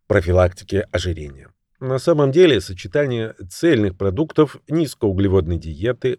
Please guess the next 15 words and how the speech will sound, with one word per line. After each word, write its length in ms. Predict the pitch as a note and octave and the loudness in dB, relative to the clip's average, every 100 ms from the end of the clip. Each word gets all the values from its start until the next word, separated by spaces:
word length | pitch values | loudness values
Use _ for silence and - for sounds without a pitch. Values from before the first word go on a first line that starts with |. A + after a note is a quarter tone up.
| - | -6
уменьшение 720 | C#3+ C#3+ D3 F3 C#3 G#2+ G#2 G2+ | -4 -4 -2 -2 2 0 0 -2
добавленного 800 | G2 F#2+ G2+ F2 E2+ D#2 D2+ - | -2 2 2 2 -6 -8 -16 -18
сахара 760 | - A2+ B2 - D3 D3+ C#3 - | -2 2 2 2 -2 0 -2 -6
и 80 | B2 | -2
ежедневного 1120 | B2 A#2+ A#2 A#2 G2+ A2 A2+ B2 G#2+ G#2 F#2 | 0 2 2 2 0 2 4 4 4 0 -2
двенадцатичасового 1080 | F2+ G2+ G#2 - - F2+ G2 G#2 G2 G#2 F#2 | -2 0 0 -2 -10 -10 -6 -2 0 2 0
поста 580 | F2+ E2 - B2 D#3+ - _ _ | -6 -12 -6 0 0 0 _ _
успешно 580 | A2 - - B2 - C3+ | -10 -8 2 2 2 -6
предохраняло 600 | C#3 C#3+ - F3 G3+ B2 | -4 -8 -2 2 4 4
большинство 520 | F#2+ - A2 - C3+ | 2 -4 -8 -6 -2
американцев 920 | G#2 F#2 F2+ D3+ F#3+ E3+ - E2 _ - | 0 -2 -2 2 2 2 -6 -10 _ -20
в 120 | - | -10
пятидесятых, 680 | D3 C#3+ C#3 C3+ G2 F2+ | -10 -6 -2 0 0 -2
шестидесятых 680 | - A2+ - A#2 C3+ G#2+ F#2+ | -8 -10 -12 -6 -2 -2 -2
годах 300 | A#2+ D#3+ | 0 0